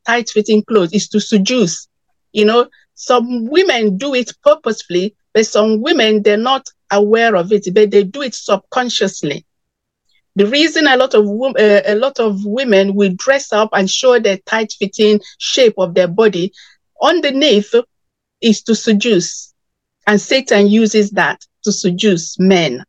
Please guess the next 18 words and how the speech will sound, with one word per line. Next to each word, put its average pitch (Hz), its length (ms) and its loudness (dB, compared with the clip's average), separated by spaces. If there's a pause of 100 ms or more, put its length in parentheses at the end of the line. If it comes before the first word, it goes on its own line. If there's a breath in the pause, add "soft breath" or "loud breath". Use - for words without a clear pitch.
(580)
And 190 160 2
especially, 214 500 0
it's 190 100 0
even 254 340 -4
worse 233 240 0
when 226 160 -2
they 190 80 -2
start 202 340 -2
then 214 200 2
exposing 220 600 0
their 185 140 0
breast 202 380 -4
and 180 160 -4
their 175 120 -2
bum 190 300 -2
and 180 200 -6
their 180 120 4
whatever. 196 500 0